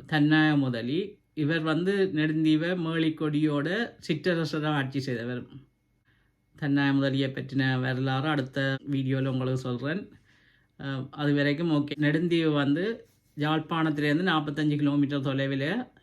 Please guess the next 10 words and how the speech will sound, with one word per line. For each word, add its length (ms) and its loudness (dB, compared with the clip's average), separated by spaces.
இருக்கிற 380 -2
ஒரு 180 0
தீவு. 380 0
இது, 380 -2
இதுதான் 380 4
நெடுந்தீவு 480 2
தான் 180 2
இலங்கையிலே 760 2
பெரிய 380 0
தீவு. 360 -2